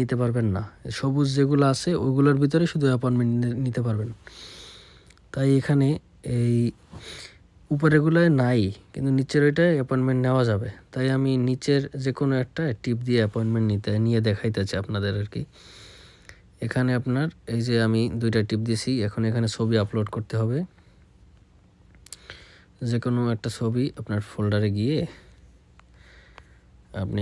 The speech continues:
এখান থেকে আপলোড করতে পারবেন। এই যে আমি এটা আপলোড করে দিলাম। এখানে ওটা এই I have আর কি এগ্রি, আমি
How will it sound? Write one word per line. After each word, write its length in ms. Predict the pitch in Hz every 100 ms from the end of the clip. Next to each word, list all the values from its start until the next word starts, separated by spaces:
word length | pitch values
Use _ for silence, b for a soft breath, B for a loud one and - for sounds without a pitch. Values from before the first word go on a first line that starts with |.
| 101
এখান 180 | - 104 101
থেকে 200 | 104 131 - 107
আপলোড 240 | - 107 -
করতে 180 | 107 104
পারবেন। 280 | 95 - 104 - B B B B - - - - - b b b b b b b -
এই 60 | 101
যে 60 | 101 101
আমি 100 | 104 98
এটা 120 | 104
আপলোড 200 | 98 101 -
করে 140 | 101 101
দিলাম। 200 | 104 123 165 b b b b b b b b - - - - - - - B B B B B B B B - - -
এখানে 300 | 104 101 101 101 101 - -
ওটা 160 | 104 110 107 - - 110
এই 140 | 101 - - -
I 20 | 104
have 160 | 101 104 - - - - - - - b b b b b b - -
আর 80 | - -
কি 60 | 98
এগ্রি, 220 | 101 104 104
আমি 100 | 101